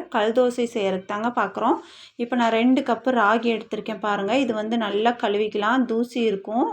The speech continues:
ராகியில. இதே இது நான் ரெண்டு கப்பு ராகி எடுத்திருக்கேன், ஒரு கப்பு கருப்பு கவுனி எடுத்திருக்கேங்க. அதையும் வந்து இப்போ நல்லா அதுல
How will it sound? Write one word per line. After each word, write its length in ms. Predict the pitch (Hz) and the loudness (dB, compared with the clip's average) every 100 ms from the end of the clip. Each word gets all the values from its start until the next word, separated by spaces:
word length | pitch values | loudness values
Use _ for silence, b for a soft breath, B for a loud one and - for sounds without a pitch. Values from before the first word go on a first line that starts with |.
| 294 | 0
ராகியில. 420 | 196 190 202 196 214 349 B B B B B B 226 | 0 0 -2 -2 0 -2 B B B B B B -2
இதே 180 | 247 269 285 | 2 4 2
இது 160 | 220 262 | 2 2
நான் 140 | 277 220 214 | 2 2 2
ரெண்டு 220 | 233 240 226 | 0 0 -2
கப்பு 240 | - 269 233 | 0 0 2
ராகி 340 | 202 233 247 233 | 2 2 2 0
எடுத்திருக்கேன், 440 | - 208 208 294 240 | -2 -8 -2 0 2
ஒரு 160 | 214 240 - | 2 0 -2
கப்பு 280 | 208 - 294 - | -4 -6 -6 -2
கருப்பு 360 | 214 233 - - | 0 -2 -6 -6
கவுனி 320 | 226 214 233 220 | -4 -2 -2 -2
எடுத்திருக்கேங்க. 540 | 190 202 196 208 202 254 320 208 | -6 -10 -10 -8 -4 -4 -2 -4
அதையும் 420 | 208 220 254 277 | -4 -2 0 -2
வந்து 200 | 214 226 370 - | 0 0 0 -2
இப்போ 140 | 220 202 | -6 -6
நல்லா 240 | 202 240 262 | -2 0 0
அதுல 180 | 220 | 0